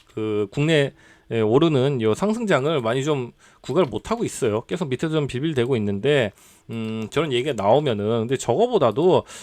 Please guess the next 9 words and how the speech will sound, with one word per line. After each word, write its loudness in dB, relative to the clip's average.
아무래도 4
좀 0
모비스 0
이쪽도 2
예를 0
들면은 0
좀 -14
저기 -8
있을까요? -10